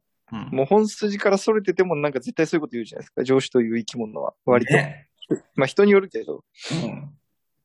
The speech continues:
Speaker 2: あれ何なんだろうな。マウントかな？
Speaker 1: マウントかな。なんか、不安なのかな。自分が仕事やってないと思われたくないみたいな。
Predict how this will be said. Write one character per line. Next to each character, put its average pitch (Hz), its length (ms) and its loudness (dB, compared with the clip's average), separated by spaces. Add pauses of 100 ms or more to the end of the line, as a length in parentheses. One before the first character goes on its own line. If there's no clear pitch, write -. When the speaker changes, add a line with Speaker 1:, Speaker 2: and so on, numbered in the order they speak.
(840)
Speaker 2:
あ 147 100 -2
れ 196 60 -2
何 175 180 -2
な 170 80 -2
ん - 100 -12
だ - 80 -6
ろ - 100 -10
う - 220 -8
な。 - 200 -12 (140)
マ 143 80 4
ウ 170 60 6
ン 185 40 2
ト 175 100 2
か 175 80 0
な？ 156 160 0 (560)
Speaker 1:
マ 117 220 -4
ウ 117 100 -4
ン 117 100 -8
ト - 100 -8
か 104 120 2
な。 104 380 -6
な 117 100 0
ん 113 80 -8
か、 - 320 -4 (840)
不 147 220 2
安 185 120 6
な 208 100 4
の 143 140 0
か - 60 -6
な。 90 100 -4
自 127 160 -6
分 190 240 0
が 185 80 0
仕 - 140 0
事 180 200 0
や 156 100 2
っ 151 80 -6
て 180 100 -2
な 185 120 4
い 151 80 0
と 120 80 -4
思 113 160 -4
わ 131 80 -2
れ 131 80 -4
た 139 100 -6
く 117 100 -12
な 107 120 -6
い 98 40 -8
み - 100 -16
た - 80 -16
い - 20 -18
な。 - 60 -20